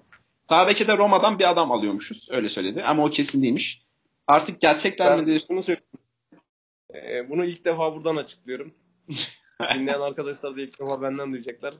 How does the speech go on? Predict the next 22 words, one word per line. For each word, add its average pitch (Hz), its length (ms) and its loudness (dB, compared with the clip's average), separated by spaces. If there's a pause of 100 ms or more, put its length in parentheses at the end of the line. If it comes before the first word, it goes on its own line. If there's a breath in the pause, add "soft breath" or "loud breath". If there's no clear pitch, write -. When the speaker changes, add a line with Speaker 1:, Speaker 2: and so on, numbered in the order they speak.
(180)
Speaker 2:
Trabzonspor, 151 680 -8 (560)
ee, 127 680 -8 (1040)
Fenerbahçe'nin 147 880 -6 (400)
kanat 156 320 -8
oyuncusu 139 480 -14
Diego 151 400 -2
Perotti 147 440 -4
ile 139 180 -6
her 143 180 -2
konuda 139 260 -6
anlaştı 131 380 -6
arkadaşlar. 123 540 -10 (640)
Perotti 147 440 -4
Trabzonspor'da 135 720 -6
hayırlı 139 240 -4
olsun. - 420 -14
Perotti 165 360 -2
aynı 175 160 0
zamanda 165 360 -6
takım 156 260 -8
kaptanı 143 400 -8
olacak. 110 220 -16